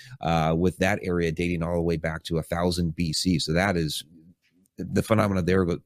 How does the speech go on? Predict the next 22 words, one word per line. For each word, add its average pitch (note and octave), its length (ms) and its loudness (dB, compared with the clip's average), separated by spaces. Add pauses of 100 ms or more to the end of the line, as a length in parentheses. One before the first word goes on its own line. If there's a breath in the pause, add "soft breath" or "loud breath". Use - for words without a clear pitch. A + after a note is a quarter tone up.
dates F2+ 200 2
back E2+ 280 -2
into D2+ 360 -6
far A2 260 2
antiquity. D#2+ 500 0 (480 loud breath)
Uh, F2+ 360 4
in G#2+ 500 6 (220)
the A2+ 60 2
United G2+ 260 4
States, - 640 0
uh, F2 360 2
you E2+ 120 0
have, D#2+ 260 -2
like, C#2+ 220 -6
the C#2+ 80 -8
Bridgewater G2+ 440 2
Triangle F2+ 640 2
in C#2+ 240 -2 (120)
Massachusetts, A2 1000 2 (140)
Lake D#2+ 180 -2
Michigan A#2+ 340 0
Triangle. G2+ 440 2